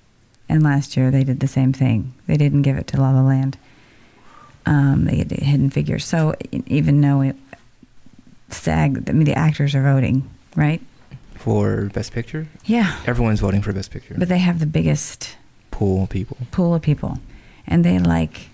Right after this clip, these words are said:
Speaker 1: Three Billboards. So what <laughs> the word on the street is <laughs> that if Three Billboards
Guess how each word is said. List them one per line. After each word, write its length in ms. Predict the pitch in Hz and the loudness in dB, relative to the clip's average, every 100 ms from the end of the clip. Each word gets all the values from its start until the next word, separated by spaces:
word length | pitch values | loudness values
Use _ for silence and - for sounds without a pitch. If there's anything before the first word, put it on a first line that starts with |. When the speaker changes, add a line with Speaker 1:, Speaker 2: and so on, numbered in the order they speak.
| - | -14
Speaker 1:
Three 180 | - 156 | -2 2
Billboards. 640 | 147 147 143 127 120 - - - _ _ | 4 2 0 -4 -6 -12 -20 -20 _ _
So 440 | - 170 156 147 - - - - - - | -2 0 0 0 -4 -10 -10 -12 -12 -6
what 140 | 180 156 - - 123 - | -2 0 -2 -4 -10 -18
<laughs> 440 | _ _ - - | _ _ -20 -6
the 100 | 143 | -2
word 280 | 139 147 151 | 0 0 -2
on 120 | 147 - | -6 -10
the 80 | |
street 680 | - - - - - - - - - - - - - - | -14 -16 -18 -20 -20 -20 -20 -20 -20 -20 -20 -20 -8 -2
is 340 | 165 135 127 | 2 2 2
<laughs> 300 | 123 - - | 2 -2 0
that 520 | 123 160 156 - - - - - | 2 2 2 0 -4 -10 -10 -4
if 180 | 170 156 - | -4 -4 -4
Three 140 | 156 160 | 0 0
Billboards 760 | - 131 131 135 131 127 - | 0 0 2 2 2 0 -6